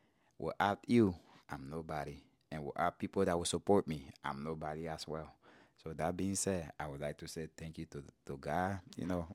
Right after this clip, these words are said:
without him, man, he, we ain't anything. Without that man, we ain't anything. I would also like to say thank you to my current subscribers, my future subscribers,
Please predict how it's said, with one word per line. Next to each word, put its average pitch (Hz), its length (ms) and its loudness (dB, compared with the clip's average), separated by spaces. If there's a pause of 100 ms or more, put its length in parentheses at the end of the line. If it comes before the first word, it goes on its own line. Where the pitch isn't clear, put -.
without 101 360 0
him, 110 180 0
man, 110 140 -2
he, 107 280 2
we 101 220 6
ain't 87 200 6
anything. 85 460 2 (600)
Without 92 400 4
that 101 180 4
man, 104 360 6
we 82 120 2
ain't 76 220 2
anything. 78 500 2 (260)
I 71 120 -2
would 65 80 -2
also 92 340 0
like 92 200 0
to 98 100 -4
say 95 180 2 (100)
thank 92 260 -2
you 98 100 0
to - 120 -6
my 71 200 -4
current 82 320 -4
subscribers, 104 840 2
my - 160 -10
future 95 300 2
subscribers, 101 760 2